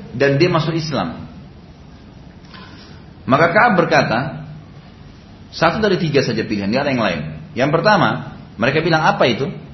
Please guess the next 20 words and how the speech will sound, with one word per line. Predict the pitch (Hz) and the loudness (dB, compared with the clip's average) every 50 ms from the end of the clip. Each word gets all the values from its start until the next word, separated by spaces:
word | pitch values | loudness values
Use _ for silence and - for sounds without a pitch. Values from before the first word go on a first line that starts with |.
| - - - - - - - - - - - | -20 -20 -20 -20 -20 -20 -20 -20 -20 -20 -6
Yang | - 113 123 135 135 139 | 0 0 2 2 2 2
pertama, | 190 196 190 165 147 151 - | 2 2 4 4 2 2 2
"Demi | 147 180 202 202 - | 2 2 4 2 2
Allah," | 147 139 123 110 98 87 85 - - - - - - - - - - | 2 0 0 0 -2 -2 -4 -6 -10 -14 -16 -16 -18 -18 -18 -20 -10
kata | - 92 92 - 104 | -10 -8 -6 -6 -4
Ka'ab | - 135 127 127 110 110 104 | 0 2 2 2 2 0 0
ibn | 107 131 165 208 - - - - - - - | -2 -2 -2 -4 -8 -10 -14 -18 -18 -10 -8
As'ad | 104 - - 117 101 92 87 | -8 -6 -4 -4 -4 -4 -4
nih, | 85 78 - - - - - - - - - | -10 -10 -12 -14 -16 -16 -16 -18 -20 -14 -2
"kalian | - 120 131 143 160 185 202 202 190 - | 2 2 4 6 6 6 6 6 4 2
semua | - 185 170 175 185 196 190 190 | 0 -2 -2 0 4 4 4 4
mengetahui | 185 175 170 165 165 - 165 156 160 170 180 190 185 165 | 4 2 0 0 0 0 0 0 2 0 0 0 -2 -2
kalau | 185 175 170 175 175 | 0 0 2 2 0
Muhammad | 170 170 160 147 - 151 170 185 185 190 185 185 185 185 - | 0 -2 -4 -4 0 0 0 0 0 0 2 2 0 0 0
benar-benar | - 175 175 175 170 165 165 170 175 175 175 170 | -2 -2 -2 -2 -2 -2 -4 -2 0 0 0 0
nabi. | 175 175 170 170 170 160 147 139 185 190 160 113 87 - - - - - - - - - - - - - - - - - - - - - - - - - - - - | 0 -2 0 0 0 -2 -2 -2 -2 -2 -2 -4 -6 -8 -12 -14 -16 -20 -20 -20 -20 -20 -20 -20 -20 -20 -20 -20 -20 -20 -20 -20 -20 -20 -20 -20 -20 -20 -20 -20 -14
Kalian | - 135 147 175 190 185 | -10 -6 -2 0 0 0
semua | 175 175 180 185 180 | 0 0 0 2 2
Yahudi | 175 175 180 190 185 202 | 2 2 2 2 2 2
ini | 214 208 | 2 0